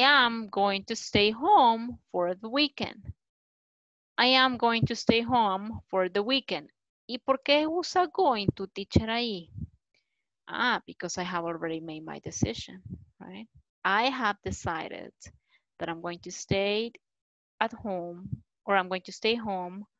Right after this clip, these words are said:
on the weekend. No va a haber fuerza, nada que me mueva de esta casa este fin de semana. Why, teacher? Because I'm going to rest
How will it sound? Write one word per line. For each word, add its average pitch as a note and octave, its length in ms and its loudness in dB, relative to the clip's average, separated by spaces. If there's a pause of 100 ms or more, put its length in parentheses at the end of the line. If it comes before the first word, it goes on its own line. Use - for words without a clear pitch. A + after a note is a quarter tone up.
(440)
on F3 220 -2
the E3 120 -10
weekend. - 460 -16 (880)
No F#3+ 100 -4
va G3 200 4
a - 20 8
haber G#3 160 2 (100)
fuerza, B3 580 2 (640)
nada A3+ 680 0 (180)
que G#3 140 2
me G3 140 -6
mueva G3 420 0
de F3+ 100 0
esta F#3+ 240 -8
casa F#3 340 -6
este F#3 200 -12
fin F3 180 -14
de F3+ 80 -12
semana. F3 480 -12
Why, A3+ 300 4
teacher? A#3+ 280 -2
Because F#3 280 -8
I'm F3+ 100 -10
going F3+ 240 -8
to D3 100 -14
rest - 520 0